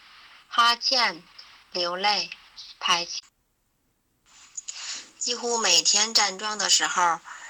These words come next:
都有打嗝，打嗝是最多的反应了，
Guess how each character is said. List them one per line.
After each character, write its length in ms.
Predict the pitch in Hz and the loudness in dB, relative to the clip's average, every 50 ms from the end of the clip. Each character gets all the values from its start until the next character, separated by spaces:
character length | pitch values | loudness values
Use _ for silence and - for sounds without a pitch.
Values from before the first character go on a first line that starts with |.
| - - - - - - - - - - | -20 -20 -20 -20 -20 -20 -20 -20 -8 -4
都 160 | - 220 214 214 | -2 0 0 0
有 220 | 190 185 170 170 | 0 0 -2 2
打 260 | - 175 165 151 147 | 2 4 4 4 2
嗝， 260 | 139 - 135 143 - - - - - - - - - | 0 -2 -2 -2 -2 -2 -6 -16 -20 -20 -20 -8 -2
打 240 | - 185 165 160 | 0 2 2 2
嗝 400 | 156 - 165 165 165 175 196 214 - | 0 -2 -6 -4 -2 -2 -2 -2 0
是 220 | - - 220 208 | 2 2 2 2
最 220 | 196 - 233 220 208 | 0 0 0 0 -2
多 200 | - 247 254 254 | -2 -2 0 0
的 140 | 233 202 | 0 0
反 300 | - - - - - - | 2 2 4 4 4 4
应 120 | - 285 285 | 2 2 0
了， 300 | 285 277 - - - | -2 -2 -2 -2 -2